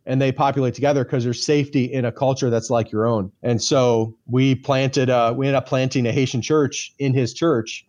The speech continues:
starting with that apartment complex where we discovered all the Haitian people living. That's a couple examples of, you know, another one might be one pastor wanted to start a, you know, a Spanish speaking church. He just had in his heart, he wanted a Spanish speaking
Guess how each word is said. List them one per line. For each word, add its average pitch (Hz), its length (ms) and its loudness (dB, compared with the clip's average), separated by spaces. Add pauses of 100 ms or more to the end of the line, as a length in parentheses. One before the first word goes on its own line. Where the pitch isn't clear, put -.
starting 135 540 2
with 117 100 -2
that 123 160 2
apartment 120 380 -4
complex 98 520 -8
where 113 140 -4
we 110 100 -2
discovered 110 440 -2
all 107 100 0
the 101 80 -2
Haitian 107 280 -2
people 98 380 -6 (220)
living. 98 400 -6 (140)
That's 135 220 2
a - 40 -4
couple 139 280 2
examples 127 580 0
of, 98 100 -6 (140)
you 139 100 -2
know, 123 140 0
another 127 320 2
one 123 160 0
might 120 220 0
be 120 340 0 (340)
one 131 320 2
pastor 127 580 0
wanted 120 440 0
to 117 380 0
start 127 360 0
a, 110 300 0
you 127 80 -4
know, 117 140 0
a 110 40 -4
Spanish 131 440 -2
speaking 147 340 0
church. 165 500 0 (280)
He 143 120 0
just 123 100 0
had 147 200 2
in 147 60 2
his 143 160 0
heart, 165 360 0 (240)
he 139 80 2
wanted 139 260 2
a - 20 -2
Spanish 143 380 -2
speaking 139 540 -2